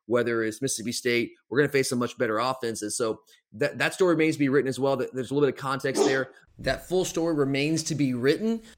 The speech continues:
but at the very least, I think we can say we were right in the preseason, that maybe we aren't gonna be as dominant as we were in twenty twenty-one defensively,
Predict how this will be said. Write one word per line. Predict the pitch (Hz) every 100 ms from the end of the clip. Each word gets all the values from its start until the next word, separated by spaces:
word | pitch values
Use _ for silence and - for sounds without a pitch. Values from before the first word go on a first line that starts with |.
| -
but | 208
at | -
the |
very | 151 131 202 196 151
least, | 127 120 104 - -
I | 127
think | 147 220 269
we | 294
can | 262
say | - 165
we | 185 170
were | 143
right | 127
in | 151
the | 143
preseason, | - 151 143 113 92
that | 113 117
maybe | 139 139 160 175
we | 165 160
aren't | 143 156
gonna | 160
be | 151 -
as | 131 143 165 135
dominant | 151 151 165 160
as | 139 151 139
we | 143
were | 139 147
in | 147
twenty | - 156 151
twenty-one | 135 151 135 143
defensively, | 131 127 147 143 147 143